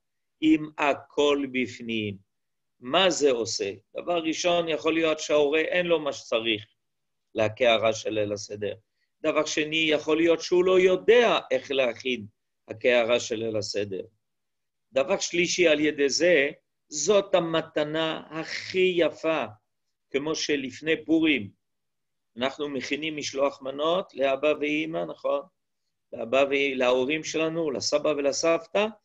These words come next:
אז בפסח המשלוח מנות יהיה, מה? קערת ליל הסדר.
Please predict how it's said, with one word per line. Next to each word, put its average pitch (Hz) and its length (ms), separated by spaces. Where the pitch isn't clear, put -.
אז 107 200
בפסח 160 800
המשלוח 127 600
מנות 139 420
יהיה, 135 420
מה? 147 340
קערת 120 680
ליל 139 220
הסדר. 104 560